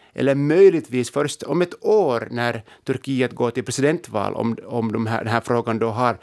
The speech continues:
stora inrikespolitiska förtecken för, för Erdogans del.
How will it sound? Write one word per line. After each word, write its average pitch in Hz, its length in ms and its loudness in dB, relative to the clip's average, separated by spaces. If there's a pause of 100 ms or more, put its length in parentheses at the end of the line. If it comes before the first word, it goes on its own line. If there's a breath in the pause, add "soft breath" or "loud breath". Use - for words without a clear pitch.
(140 loud breath)
stora 110 400 -2
inrikespolitiska 110 960 -4 (240 loud breath)
förtecken 113 720 -2 (200 soft breath)
för, 110 240 -2
för 107 200 -6
Erdogans 110 480 -2
del. 110 260 -2